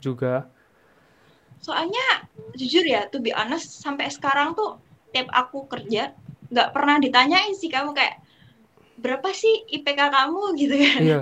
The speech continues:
Speaker 1: ha, ha, bener, bener, bener.
Speaker 2: Kayak nilai lulus kamu, terus kamu dari kampus mana, gitu, mana ijazah kamu, dan sampai
Speaker 1: Hmm.
Speaker 2: sekarang ijazah nggak kepake.
Speaker 1: Iya,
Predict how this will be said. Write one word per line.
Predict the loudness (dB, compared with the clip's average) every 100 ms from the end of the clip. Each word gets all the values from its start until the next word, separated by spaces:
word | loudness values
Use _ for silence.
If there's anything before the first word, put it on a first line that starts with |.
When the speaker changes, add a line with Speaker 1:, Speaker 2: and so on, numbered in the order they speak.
| 2
Speaker 1:
ha, | 4
ha, | 4 2 0 0
bener, | -2 0
bener, | 0
bener. | 0 -4 -6 _ -10 -10 -12 _ _ _ -20 0
Speaker 2:
Kayak | 2 4 4 2 -4 -16 -16
nilai | -6 -4 -2 -2
lulus | -4 -6
kamu, | -2 -2 0 -2 -4 -4
terus | -8
kamu | -6 -4 -2
dari | -2
kampus | -4 -8 -6
mana, | -4 -4 -2 -2
gitu, | -2 -4 -4
mana | -2 0
ijazah | 0 0 -2 -4
kamu, | -2 -2 -2 -4
dan | -6 -10
sampai | -10
Speaker 1:
Hmm. | -6
Speaker 2:
sekarang | -4 -2 -2
ijazah | -4 -6 -6 -6
nggak | -4 0
kepake. | 0 2 0 2 0 2
Speaker 1:
Iya, | 6 8 8 6